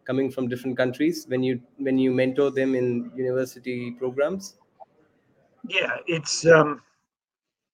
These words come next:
Speaker 2: I noticed, um, Shamak,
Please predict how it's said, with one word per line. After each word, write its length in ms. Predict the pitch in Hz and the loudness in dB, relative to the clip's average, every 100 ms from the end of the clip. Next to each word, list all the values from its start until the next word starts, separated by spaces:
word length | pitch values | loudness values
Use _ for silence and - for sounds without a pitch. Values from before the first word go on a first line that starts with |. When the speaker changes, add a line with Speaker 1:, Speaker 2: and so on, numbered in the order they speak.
| _ _ _ _ _ _ - - _ _ | _ _ _ _ _ _ -20 -20 _ _
Speaker 2:
I 60 | 151 | 6
noticed, 520 | 160 196 185 - - | 8 8 6 2 6
um, 240 | 156 143 139 | 8 8 2
Shamak, 440 | - 151 147 143 | -6 2 2 2